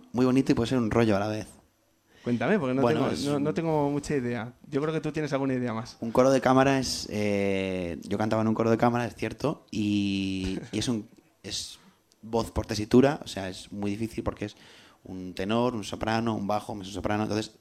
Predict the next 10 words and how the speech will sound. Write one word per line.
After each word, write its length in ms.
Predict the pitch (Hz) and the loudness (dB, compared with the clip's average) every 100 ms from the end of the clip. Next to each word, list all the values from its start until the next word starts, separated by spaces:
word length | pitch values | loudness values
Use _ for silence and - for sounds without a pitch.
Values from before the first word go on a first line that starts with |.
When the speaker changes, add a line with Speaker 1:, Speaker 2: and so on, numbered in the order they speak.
| _ _ | _ _
Speaker 1:
solo 240 | - 113 104 | -16 -12 -10
hay 80 | |
un 100 | 101 | -10
tenor, 320 | 101 107 120 - _ _ _ - | -6 -4 -4 -6 _ _ _ -20
solo 220 | - 104 | -18 -14
hay 80 | 98 | -12
un 100 | 101 | -8
bajo, 260 | 110 - | -8 -6
no 120 | 104 | -2
puedes 480 | 101 101 101 - - | 2 2 2 -6 -12